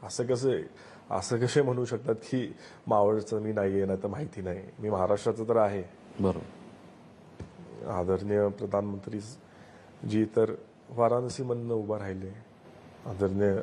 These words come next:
Speaker 1: अमित शहा गांधीनगरमधनं उभा राहिले, ते गुजरातचे आहेत पण राहिले गांधीनगरमधनं. तसं मी महाराष्ट्राचं, मी मावळमधनं. आणि मावळ काही इथं लांब नाही आहे, पुणे आणि मुंबईच्या मध्ये आहे.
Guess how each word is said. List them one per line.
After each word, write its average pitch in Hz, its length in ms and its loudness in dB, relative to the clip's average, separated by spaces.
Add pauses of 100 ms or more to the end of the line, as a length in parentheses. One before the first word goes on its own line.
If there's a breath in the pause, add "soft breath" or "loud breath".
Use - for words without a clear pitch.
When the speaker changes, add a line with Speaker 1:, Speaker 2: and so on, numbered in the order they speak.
Speaker 1:
अमित 101 300 0
शहा 123 540 -2
गांधीनगरमधनं 110 880 2
उभा 95 200 -2
राहिले, 95 280 -8 (840 loud breath)
ते 117 60 -2
गुजरातचे 113 500 4
आहेत 123 120 -4
पण 120 140 -4
राहिले 110 260 -2
गांधीनगरमधनं. 107 1400 -8
तसं 107 140 -4
मी 113 120 2
महाराष्ट्राचं, 113 640 2
मी 139 100 -2
मावळमधनं. 120 600 2 (680 loud breath)
आणि 104 160 0
मावळ 98 400 4
काही 113 200 2
इथं 110 200 0
लांब 110 360 2
नाही 139 200 2
आहे, 90 100 0
पुणे 95 320 -4
आणि 107 140 2
मुंबईच्या 117 460 2
मध्ये 123 320 4
आहे. - 280 -10